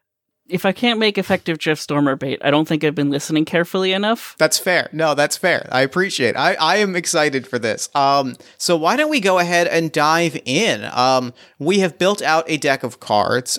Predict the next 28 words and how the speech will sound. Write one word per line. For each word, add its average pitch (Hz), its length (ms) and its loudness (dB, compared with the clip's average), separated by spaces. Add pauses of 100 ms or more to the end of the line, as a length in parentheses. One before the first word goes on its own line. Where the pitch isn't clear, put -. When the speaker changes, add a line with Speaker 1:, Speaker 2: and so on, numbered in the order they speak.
(120)
Speaker 2:
Um, 123 580 2 (360)
with, 151 320 0
uh, 131 340 2
we 143 80 2
have 131 100 2
split 202 240 0
out 185 220 0
the 160 120 2
faces 175 600 0
and 151 240 0
number 139 280 2
cards 120 380 0
from 127 100 -2
our 113 100 2
deck 110 220 0
of 95 140 -14
cards. 151 380 0
We 143 80 0
have 131 100 0
taken 147 300 0
half 135 280 -2
of 139 140 -2
those 139 180 -2
cards 135 360 0
to 135 80 -4
make 127 300 -2
a 123 260 2
deck 127 440 0